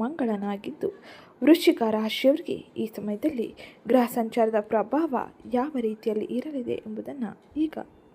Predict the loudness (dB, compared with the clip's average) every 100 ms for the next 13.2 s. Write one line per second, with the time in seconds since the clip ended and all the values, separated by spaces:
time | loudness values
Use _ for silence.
0 | -10 -4 -2 -2 -6 -10 -20 -20 -20 -12
1 | -2 0 0 0 0 2 0 2 2 2
2 | 2 -4 -16 -18 0 4 6 6 6 4
3 | 2 0 0 2 2 2 2 0 0 2
4 | 2 0 -6 -20 -10 0 2 2 -4 -10
5 | -12 -18 -20 -20 -20 -20 -6 4 8 8
6 | 6 2 -4 -20 -6 -2 -2 0 0 2
7 | 0 0 0 0 0 -4 -6 0 0 2
8 | -2 0 -2 -2 0 0 2 -2 -2 -4
9 | 0 2 2 0 -4 0 0 0 -2 0
10 | -2 -2 -4 -4 -2 -2 -2 -4 -4 -4
11 | -2 -4 -4 -4 -4 -4 -6 -8 -8 -10
12 | -10 -8 -6 -6 -10 -20 -20 2 8 10
13 | 10